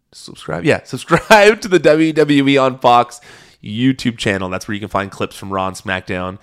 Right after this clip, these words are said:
every week. That's where you can find Out of Character with Ryan Satin premiering every Wednesday on video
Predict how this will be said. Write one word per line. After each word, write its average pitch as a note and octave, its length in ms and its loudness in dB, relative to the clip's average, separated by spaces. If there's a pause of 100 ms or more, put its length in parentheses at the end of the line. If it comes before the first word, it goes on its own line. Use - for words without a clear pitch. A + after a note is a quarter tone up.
(240)
every F#2+ 280 -8
week. F#2 280 -10
That's F#2+ 180 -10
where G#2 100 -8
you G2 60 -10
can G#2 120 -12
find G2 340 -4
Out D3+ 180 2
of F#3+ 100 -4
Character C#3+ 480 -2 (220)
with - 140 -18
Ryan G#2 300 0
Satin G#2 380 -2
premiering G#2 560 -8
every B2 640 -4 (220)
Wednesday B2+ 1040 -4
on C#3+ 540 0
video D#3+ 920 4